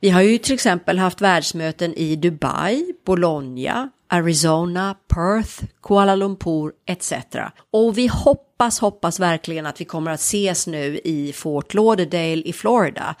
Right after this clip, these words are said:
i slutet av april tjugo tjugotvå. Mer information om detta är på gång.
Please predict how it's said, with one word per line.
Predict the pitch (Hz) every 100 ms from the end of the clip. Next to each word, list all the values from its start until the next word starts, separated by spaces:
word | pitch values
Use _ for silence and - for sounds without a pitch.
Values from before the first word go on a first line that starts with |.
| -
i | 220
slutet | 202 175 190 -
av | 147 147 -
april | 156 - 180 160 156 -
tjugo | - - 160 135 -
tjugotvå. | - 147 147 - 202 - - _ _
Mer | 202 233 277
information | 254 - 196 - 185 165 165
om | 160 143 143
detta | 147 139 - 123 -
är | 165 147 143
på | 147 -
gång. | - 151